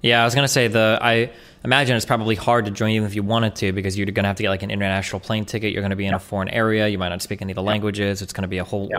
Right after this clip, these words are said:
Speaker 1: whole other ordeal than just driving down, yeah.
Speaker 2: Well, in a lot of cases, if we knew in advance, we basically, we just seize their passports and
Speaker 1: Mm-hmm.
Speaker 2: say, you know, "You can't go because we know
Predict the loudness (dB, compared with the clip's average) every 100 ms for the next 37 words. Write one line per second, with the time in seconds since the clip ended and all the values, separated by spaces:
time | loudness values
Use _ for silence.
0 | -6 -2 0 2 0 -2 -2 -2 -2 -2
1 | -6 -4 0 0 -2 -6 -4 -4 -4 -6
2 | -10 -20 _ -20 _ _ -8 2 4 6
3 | 6 6 4 2 0 0 -4 -4 -2 0
4 | 2 4 2 2 2 2 0 -4 0 -2
5 | 0 -2 -2 -2 -2 -2 0 0 0 0
6 | -2 -2 -10 -8 -2 0 2 2 0 0
7 | -2 0 0 4 2 2 2 2 0 0
8 | 2 6 6 6 2